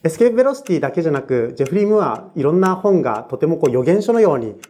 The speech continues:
実際に現実に起こることが書かれているんですけど、その中でもエスケープベロシティはどうやってサービスをスケールさせるか、育てていくかっていうことに対して、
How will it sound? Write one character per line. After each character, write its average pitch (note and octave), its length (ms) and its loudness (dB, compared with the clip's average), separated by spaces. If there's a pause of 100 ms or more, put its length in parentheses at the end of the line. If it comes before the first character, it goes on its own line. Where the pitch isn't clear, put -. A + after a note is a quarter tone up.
実 B2 100 -12
際 E3+ 200 -4
に E3 60 0
現 D#3 180 0
実 D#3+ 180 -4
に D#3 60 0
起 D3+ 60 -6
こ - 80 0
る - 80 0
こ D#3 80 0
と B2 60 -4
が G#2+ 80 -6
書 - 140 -18
か C3 100 -6
れ B2 60 -4
て A#2 280 -4
い B2+ 60 -4
る B2 100 0
ん A#2+ 60 -2
で A2+ 100 -4
す - 80 -20
け A#2+ 100 -4
ど、 A#2 220 -4 (180)
そ F#3 120 -2
の G#3+ 60 4
中 A#3+ 200 -2
で F3+ 80 2
も C3 80 -2
エ - 80 -4
ス - 100 -20
ケ D#3+ 120 0
ー D#3+ 80 -2
プ E3 60 -8
ベ F3 100 0
ロ G3 120 0
シ G3 120 -12
テ D#3+ 80 -4
ィ B2+ 80 0
は A2 180 -2 (180)
ど E3 120 2
う - 20 6
や G#3 80 2
っ - 60 -8
て B2 200 -6
サ - 360 -8
ー C3+ 60 -2
ビ C#3+ 80 -4
ス C#3+ 160 -4
を C3+ 320 0 (220)
ス - 60 -20
ケ E3+ 100 4
ー C#3+ 60 4
ル A#2+ 60 -2
さ A#2 120 -12
せ C#3 100 -6
る C3+ 120 -4
か、 A2 200 -8
育 D3 160 -2
て - 120 -2
て C#3 80 0
い A#2+ 100 -2
く - 60 -18
か D3 100 -4
っ - 80 -8
て - 80 -6
い C#3+ 40 2
う - 20 -2
こ F3+ 100 -8
と F#3+ 80 2
に G#3 140 -2
対 G#3 200 0
し G3 100 -8
て、 - 260 -4